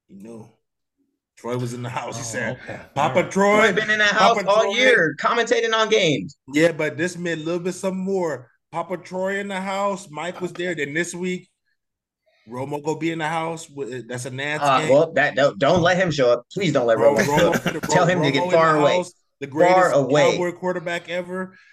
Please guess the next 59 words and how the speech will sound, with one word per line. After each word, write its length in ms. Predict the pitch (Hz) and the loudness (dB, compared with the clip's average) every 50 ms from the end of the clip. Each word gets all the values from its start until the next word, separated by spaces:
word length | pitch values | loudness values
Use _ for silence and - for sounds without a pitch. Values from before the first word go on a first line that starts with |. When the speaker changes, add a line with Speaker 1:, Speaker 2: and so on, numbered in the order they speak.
| _ _ _ _ - | _ _ _ _ -8
Speaker 1:
Uh, 240 | 143 139 143 143 | -6 -4 0 4
Speaker 2:
Who? 360 | 151 220 254 349 427 508 480 - - - _ _ _ _ _ _ _ _ _ | 6 8 10 10 10 8 8 4 -2 -20 _ _ _ _ _ _ _ _ _
Speaker 1:
Tony 160 | 190 196 180 175 | -4 -4 -2 -2
Romo. 380 | 165 160 156 156 156 180 175 | -2 -2 -2 -2 -2 -4 -4
He 120 | 175 170 170 | -4 -4 -4
is, 100 | 160 151 | -4 -4
yes, 200 | 165 151 147 - - | -6 -6 -6 -6 -6
by 120 | 147 147 | -6 -4
far 240 | 143 - 156 147 131 | -4 -4 -4 -4 -6
the 80 | 123 | -6
greatest 280 | 120 135 135 123 123 - | -8 -8 -10 -10 -10 -10
Cowboy 220 | - 135 123 123 | -8 -8 -8 -8
quarterback 380 | 127 127 131 123 - 110 - - | -8 -10 -8 -8 -6 -8 -8 -8
ever. 120 | 107 92 - - _ _ - | -10 -14 -16 -20 _ _ -12
Speaker 3:
Oh, 580 | - 101 107 117 120 123 123 127 127 127 123 127 | -4 0 4 4 6 6 6 6 6 6 4 4
Speaker 1:
Um, 80 | 135 | 2
Speaker 3:
no, 260 | 131 123 113 113 110 101 | 0 0 0 0 0 0
Rail, 400 | 98 104 120 127 127 131 131 131 | 2 2 2 4 4 2 2 4
don't 200 | 143 143 143 139 | 2 2 2 2
do 140 | 151 156 143 | 0 -2 0
this, 320 | 147 147 151 143 151 - | 2 2 2 2 0 -2
Speaker 1:
No, 80 | - 185 | 0 2
he 60 | 175 - | 4 6
Speaker 3:
please. 240 | 240 202 - - 254 | 8 8 8 8 8
Speaker 1:
just 120 | 233 190 | 6 2
never 140 | 233 226 214 220 | -2 -2 -2 -2
won 120 | 220 202 | -4 -4
a 20 | |
championship. 480 | 185 240 247 214 180 147 - 117 101 - _ - | -4 -4 -6 -6 -6 -10 -14 -16 -18 -20 _ -8
But 140 | 147 160 170 | -6 -6 -4
yeah, 180 | 214 208 143 127 139 | -2 -2 -4 -4 -4
but 100 | 147 165 175 160 | -4 -4 -4 -4
if 60 | 160 151 - 196 | -4 -8 -8 -6
you, 60 | 208 | -4
Speaker 3:
Please. 380 | - - - 156 160 160 180 | -2 -2 -2 -2 -4 -4 -4
Speaker 1:
'cause 140 | 180 180 170 | -4 -4 -4
you, 80 | 196 196 | -4 -4
you 240 | 151 180 190 208 - | -4 -6 -6 -4 -4
look 160 | 220 220 196 | -4 -4 -4
at 120 | 170 147 | -6 -6
what 100 | 156 170 | -8 -8
he's 140 | 160 143 127 | -10 -10 -8
done, 180 | 156 202 156 - | -6 -4 -4 -4
he, 180 | 180 208 226 190 | -4 -6 -6 -8
he's, 180 | 233 262 233 190 165 160 | -8 -10 -10 -10 -12 -12
he, 100 | 175 247 | -10 -12
he 240 | 247 240 208 254 226 | -10 -8 -8 -6 -4
had 160 | 196 262 214 190 | -4 -4 -2 -2
broke 200 | 320 330 320 - | -2 -2 -2 -4
the, 80 | 226 220 214 | -8 -6 -4
every 240 | 233 294 302 - 226 | -2 -2 -2 -2 -4
Cowboy, 300 | 196 - 294 320 285 269 | -2 -2 -2 0 0 -2
he 60 | 262 320 | -4 -4
has 160 | 349 294 - | -4 -4 -4
every 220 | 226 294 294 277 | -4 -6 -6 -6
Cowboy 340 | 202 226 285 302 - 277 262 | -4 -4 -2 -2 -2 -4 -6
record. 400 | 294 370 403 392 - 165 127 - - _ _ _ _ _ _ _ - | -6 -6 -6 -6 -8 -12 -16 -16 -18 _ _ _ _ _ _ _ -12
Come 120 | 320 370 | -8 -6
on. 260 | 381 330 143 117 101 | -4 -4 -4 -4 -6